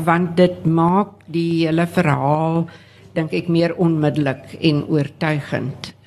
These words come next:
vir 'n mens. As jy nie net sien nie, maar, of net hoor nie,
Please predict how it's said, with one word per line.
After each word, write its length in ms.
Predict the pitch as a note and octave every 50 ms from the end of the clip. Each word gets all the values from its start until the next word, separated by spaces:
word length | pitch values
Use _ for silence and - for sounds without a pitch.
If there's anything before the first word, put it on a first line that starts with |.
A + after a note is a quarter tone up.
| - -
vir 140 | - D#3 D3+ D3+
'n 40 | C#3+
mens. 500 | C#3 C3 B2 F2 F2 B2 - - - - -
As 240 | D3+ D3 C#3 - -
jy 180 | D#3 D3 D3 C#3+
nie 180 | D3+ D#3 E3
net 280 | E3 D#3+ D3 D3 C#3+ C#3 C#3 - - _
sien 420 | - - - - G3 F#3 E3 D3+
nie, 160 | C#3 C#3 C3+ C3+
maar, 380 | C#3 C3+ C3+ B2 B2 B2+ C3+ -
of 220 | - C#3 - -
net 180 | - C#3 C3+ C#3
hoor 300 | C3 B2+ C#3 C#3+ C#3 C3 C3
nie, 180 | C3+ B2+ B2